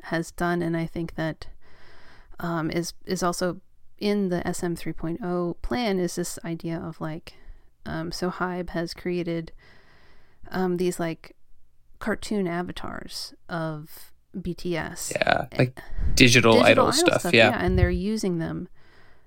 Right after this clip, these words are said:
Speaker 1: in place of B T S. Like, they have, um, their own, like, music videos, and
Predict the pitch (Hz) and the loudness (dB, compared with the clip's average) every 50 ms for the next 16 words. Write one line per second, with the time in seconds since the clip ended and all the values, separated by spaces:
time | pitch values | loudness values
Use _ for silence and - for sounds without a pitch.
0 | - - - 214 202 202 202 196 - - 180 185 185 - 180 170 175 - 175 180 | -20 -12 -4 0 2 2 2 2 2 0 0 -2 -2 -4 -6 -6 -4 -6 -8 -8
1 | - - 175 170 165 175 170 160 - - 175 165 - - 175 180 - - 175 175 | -6 -6 -4 -4 -4 -6 -8 -8 -8 -6 -6 -6 -4 -4 -4 -4 -4 -6 -6 -4
2 | 170 170 165 170 - - - - - 165 160 160 - 311 302 156 156 156 165 - | -4 -6 -8 -8 -10 -12 -14 -12 -10 -8 -8 -6 -6 -6 -8 -8 -10 -12 -10 -6
3 | - - - - - - - - - - - - 185 175 - - 180 175 175 175 | -6 -4 -4 -2 -4 -4 -6 -6 -10 -12 -12 -6 -4 -4 -2 0 0 0 0 0
4 | 180 180 175 175 170 165 170 - 233 254 254 247 208 190 175 165 165 165 165 170 | 0 -2 -2 -2 -4 -6 -6 -4 -2 -2 0 -2 -2 -2 -2 -2 -2 -2 -4 -6
5 | - - - - 180 - 165 165 165 170 180 | -6 -6 -8 -8 -8 -6 -6 -4 -4 -6 -6